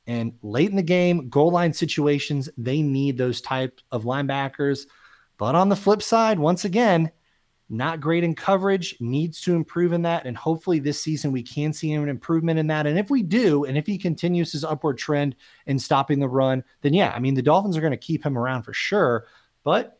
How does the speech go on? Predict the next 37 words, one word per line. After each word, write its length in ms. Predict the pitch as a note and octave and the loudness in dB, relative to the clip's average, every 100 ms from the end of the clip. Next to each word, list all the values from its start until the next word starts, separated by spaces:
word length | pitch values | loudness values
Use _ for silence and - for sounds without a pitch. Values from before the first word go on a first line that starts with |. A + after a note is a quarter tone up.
| _ - | _ -12
once 240 | G#2 B2 | -8 -6
again, 440 | F3+ C4+ C4 G3 - _ _ | -2 0 0 -2 -8 _ _
versatility, 840 | G#2+ C3 D#3 - - B3 G3+ F#3+ F3+ - | -2 -2 -2 -2 0 4 4 2 -2 -10
that's 220 | B2 B2+ | -8 -6
what 140 | C3+ - | -8 -2
Bl-, 180 | D3+ B2 | -2 2
Brian 300 | D#3 D#3+ D3+ | 2 2 -2
Flores 420 | E3+ E3 E3 D3+ | 0 0 0 0
wants. 520 | D3+ G3 A3 - - | 0 2 0 -4 -10
And 380 | C3 C#3+ C#3+ C3+ _ _ | -6 -4 -4 -6 _ _
at 100 | A#2+ | -14
the 140 | A2+ D3 | -6 -2
end 100 | F#3+ | 0
of 60 | |
the 60 | F#3 | 0
day, 240 | E3 F3 | 2 2
if 120 | D#3+ C#3+ | 0 -2
you're 60 | |
not 140 | D3+ D#3+ | -2 -2
gonna 120 | C3+ | -2
give 220 | B2 D3+ | -2 0
that 160 | E3+ - | -2 -2
to 80 | D#3 | -4
him, 300 | F3 F3 - _ - | -2 -2 -4 _ -6
Raekwon 500 | C3+ F3+ F3+ E3+ E3 | -4 -2 0 0 0
McMillan's 480 | E3 C#3 C#3+ C3+ B2+ | 0 -2 0 -2 -2
name 300 | B2+ B2+ B2 _ - | -4 -4 -6 _ -6
has 300 | D3 D#3+ F3 | -4 -2 -2
to 60 | |
be 180 | D3 C#3+ | 0 0
near 180 | C3+ C3+ | 0 0
the 100 | A#2+ | -2
top 300 | - C#3 C3+ | -2 -4 -2
of 80 | A#2+ | -4
your 160 | A#2+ | -2
list 420 | A#2+ C3 A#2 - _ _ _ _ | 0 -2 -4 -8 _ _ _ _
of 360 | B2 A#2+ A2+ | -2 0 -2